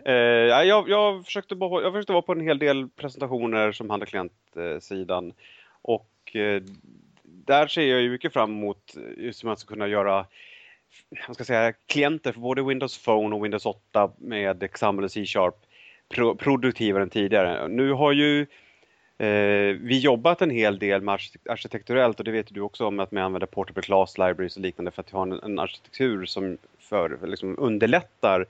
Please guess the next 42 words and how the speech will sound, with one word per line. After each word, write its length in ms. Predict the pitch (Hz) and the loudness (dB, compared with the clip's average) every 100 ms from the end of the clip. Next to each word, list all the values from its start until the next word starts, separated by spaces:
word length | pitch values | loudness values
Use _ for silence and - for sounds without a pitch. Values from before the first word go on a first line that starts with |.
| _ _ _ _ _ | _ _ _ _ _
utvecklingen 640 | - 117 - 92 - 92 90 | -10 -10 -2 -4 -4 -8 -8
mot 120 | 90 | -10
flera 280 | - 85 85 | -6 -4 -2
plattformar. 680 | 113 - - 190 - - 92 _ _ _ _ _ | -2 -4 0 0 0 -2 -6 _ _ _ _ _
Eh, 120 | 95 | -6
och 200 | 87 117 | -2 0
det 260 | 113 160 180 | 4 6 8
är 60 | |
ju 140 | 180 175 | 6 4
fortfarande 340 | - - 151 | 0 -4 -4
någonting 220 | 156 104 | -2 -2
som 80 | 92 | -4
kommer 220 | - 95 | -6 -2
rekommenderas 440 | 92 - 95 90 87 | -2 -2 -4 -2 -2
framöver, 460 | 101 147 151 92 | 0 2 4 2
men 160 | 90 104 | -2 0
vad 140 | 104 | 0
som 120 | 101 104 | -2 -2
händer 380 | 110 107 101 | -2 0 -2
med 240 | 101 101 98 | -2 -4 -4
Universal 580 | 104 104 147 190 - 95 | -4 0 0 0 0 -2
Apps 260 | 90 - | -2 -6
då 160 | - 90 | -4 -2
egentligen, 440 | 90 87 90 90 | -2 -4 -8 -4
det 100 | 95 | -6
konceptet 500 | - 143 98 - 92 | -6 -4 -4 -4 -8
framöver 500 | 95 92 85 85 85 | -6 -4 -2 -4 -6
i, 200 | 71 87 - _ | -6 -8 -10 _
eh, 280 | 50 50 50 | -12 -12 -10
upp-, 140 | - | -12
uppdateringen 480 | - - 101 101 92 | -12 -8 -2 0 0
till 80 | 87 | -4
Visual 220 | 87 90 | -6 -6
Studio, 420 | - 92 85 90 - - - _ | -4 -6 -2 -2 -4 -10 -20 _
det 80 | 113 | 0
är 80 | 107 | 2
ju 180 | 101 98 | 4 2
att 140 | 95 | 2
det 100 | 104 | -2
underlättas 960 | 143 123 110 98 107 147 - - 131 - | 0 -2 -2 0 2 2 0 -4 -4 -2
ju 120 | 90 | -4
i 300 | 90 90 87 | -4 -6 -8